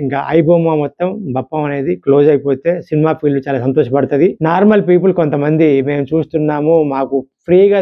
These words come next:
దొరికే ఆనందం పోయింది" అని అనుకుంటున్నారు కావచ్చు, కానీ ఇది మంచిగా జరిగింది అని అందరూ సంతోషపడాల్సిందే. ఇంకా నుంచి ఇట్లాంటివి ఏమి రాకూడదని మనం మనస్ఫూర్తిగా కోరుకుందాం. ఫ్యూచర్లో ఇలాంటి వెబ్‌సైట్లు రావడం కానీ, లేకపోతే సినిమా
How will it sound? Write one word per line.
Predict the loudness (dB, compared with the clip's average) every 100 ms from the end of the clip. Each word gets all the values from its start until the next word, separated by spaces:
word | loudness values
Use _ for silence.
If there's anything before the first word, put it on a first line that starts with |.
| 0
దొరికే | -2 0 0 0 -2 -4 -4 -6 -8
ఆనందం | -6 -4 -4 -6 -4
పోయింది" | -2 0 0 0 -2
అని | -4 -8
అనుకుంటున్నారు | -6 -8 -4 -6 -4 -2
కావచ్చు, | -2 -2 -6 -4
కానీ | -2 0 0 0 0
ఇది | 2 2
మంచిగా | 2 2 2 2
జరిగింది | 2 2 2 2 2
అని | -2 -2
అందరూ | -2 0 -2 _ _ _ _ _
సంతోషపడాల్సిందే. | -4 0 0 0 0 0 -2 0 0 -2 -4
ఇంకా | -6 0
నుంచి | 0 2 -2
ఇట్లాంటివి | 0 0 2 2
ఏమి | 2 0
రాకూడదని | 0 0 0 0 0 -2 -6 -8
మనం | -8 -6
మనస్ఫూర్తిగా | -6 -8 _ -4 -2 0
కోరుకుందాం. | 2 0 0 -2 -2 0
ఫ్యూచర్లో | 2 2 2 4 2
ఇలాంటి | 2 2 0 2 0
వెబ్‌సైట్లు | 0 -2 0 0 -2 -2 _ _ -4
రావడం | 0 2 2 0
కానీ, | 0 2 2
లేకపోతే | 2 0 0 -2 -2 -4
సినిమా | -2 -2